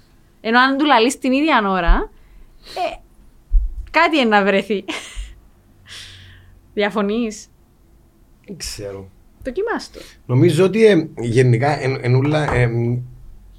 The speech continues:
Speaker 2: κάτι πολλά πιο πλήρες, κάτι πολλά πιο μεγάλο, το οποίο ο κάθε άνθρωπος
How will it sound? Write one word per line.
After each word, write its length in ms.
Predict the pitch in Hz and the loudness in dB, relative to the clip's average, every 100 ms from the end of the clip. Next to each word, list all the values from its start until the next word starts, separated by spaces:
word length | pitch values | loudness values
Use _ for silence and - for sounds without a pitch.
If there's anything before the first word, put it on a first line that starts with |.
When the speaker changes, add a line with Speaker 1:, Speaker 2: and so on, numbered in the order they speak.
| - - - - - | -20 -20 -20 -14 0
Speaker 2:
κάτι 200 | 123 165 | 4 4
πολλά 260 | 127 127 | 6 4
πιο 140 | 123 123 | 2 0
πλήρες, 680 | 120 113 117 135 160 - | 0 0 2 2 0 -4
κάτι 220 | - 117 123 | -6 -2 0
πολλά 260 | 113 107 | 0 -2
πιο 160 | - 110 | -4 -6
μεγάλο, 520 | 104 98 120 160 180 | -2 0 0 0 -2
το 140 | 160 | -2
οποίο 480 | 135 135 151 151 147 | -4 -2 -2 0 0
ο 40 | 131 | -2
κάθε 260 | 131 131 | -4 -4
άνθρωπος 460 | 131 123 139 135 | -4 -4 -4 -2